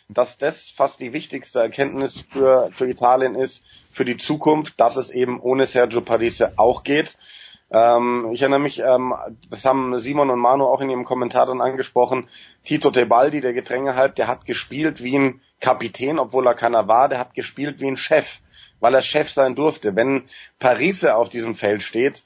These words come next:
dann gibt es keinen anderen Chef und dann entscheidet Parisse alles.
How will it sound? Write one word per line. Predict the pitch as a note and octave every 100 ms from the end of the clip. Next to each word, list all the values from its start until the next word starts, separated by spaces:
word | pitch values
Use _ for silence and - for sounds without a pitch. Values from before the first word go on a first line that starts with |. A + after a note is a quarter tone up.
| _ _ -
dann | A2+ B2
gibt | C3+ D#3+ -
es | B2+
keinen | - A2+ B2+ C3
anderen | A#2 B2 A#2+ A#2
Chef | A2 A2 G2+
und | G#2 G2
dann | A2+
entscheidet | B2 A#2+ - B2+ B2+ C#3 B2+
Parisse | - A2+ A#2 C3+ B2+ -
alles. | C3 G#2 -